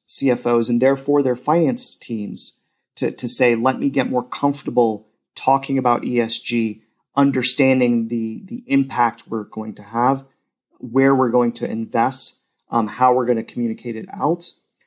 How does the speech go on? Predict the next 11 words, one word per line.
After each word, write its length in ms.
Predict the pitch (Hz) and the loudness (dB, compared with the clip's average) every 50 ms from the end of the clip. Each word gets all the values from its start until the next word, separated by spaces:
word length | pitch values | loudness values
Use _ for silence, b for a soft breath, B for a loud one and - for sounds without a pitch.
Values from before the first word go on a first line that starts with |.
| _ _ _ _ | _ _ _ _
and 440 | - 147 151 147 139 131 123 120 - - _ | 0 2 2 4 4 2 2 -2 -4 -8 _
how 180 | _ - 135 127 | _ 0 0 2
we're 100 | 127 120 | 2 2
gonna 120 | 123 117 | 2 2
mitigate 540 | 113 120 120 127 123 127 117 117 104 - - | 2 4 4 4 2 2 2 -2 -4 -6 -8
risks, 640 | - 113 120 110 101 - - - - - - - _ _ _ _ _ _ _ - | -8 -6 -4 -4 -4 -4 -6 -6 -8 -8 -8 -10 _ _ _ _ _ _ _ -2
um, 160 | 117 110 110 | -2 -2 0
as 200 | - 117 110 104 | 0 0 0 0
it, 120 | 113 - - | 0 -2 -2
as 200 | 123 117 104 113 | -4 -4 -4 -4
it, 240 | 110 - - _ | -6 -6 -8 _